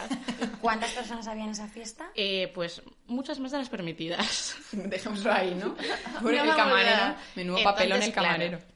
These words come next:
Speaker 2: eh, esto, obviamente, causó mucho revuelo en las redes.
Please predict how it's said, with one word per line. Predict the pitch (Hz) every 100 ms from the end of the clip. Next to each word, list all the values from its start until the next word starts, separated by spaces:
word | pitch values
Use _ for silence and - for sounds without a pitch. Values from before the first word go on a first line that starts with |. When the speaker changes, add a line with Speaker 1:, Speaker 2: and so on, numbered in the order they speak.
| _ _ - - - -
Speaker 2:
eh, | 208 208 -
esto, | 196 - 240 277 - - -
obviamente, | 170 170 170 180 202
causó | - 160 170
mucho | 165 170
revuelo | 170 175 170
en | 170
las | 160
redes. | 185 196 220 -